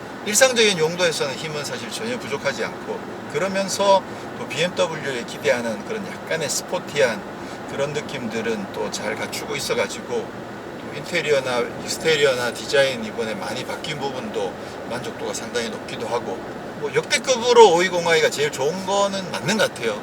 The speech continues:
아무래도 이제 신차가 제일 좋기, 좋다고 이야기하는 것처럼 이번 신형 팔 세대 오이공 아이는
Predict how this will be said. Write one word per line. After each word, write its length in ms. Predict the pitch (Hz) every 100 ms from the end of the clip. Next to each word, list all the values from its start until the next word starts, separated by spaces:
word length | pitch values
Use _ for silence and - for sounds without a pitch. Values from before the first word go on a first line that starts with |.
| -
아무래도 420 | - 123 185 185 170
이제 240 | - 135
신차가 380 | - 170 175 139
제일 220 | 123 123
좋기, 280 | 120 113 - -
좋다고 380 | 117 - 143
이야기하는 400 | 127 131 135 156
것처럼 500 | 160 - 104 127 123 - - - - - - -
이번 360 | 101 104 101
신형 540 | - 147 139 127 117 95 - - - -
팔 120 | -
세대 200 | - 139
오이공 520 | 110 117 123 123 113
아이는 360 | 110 110 117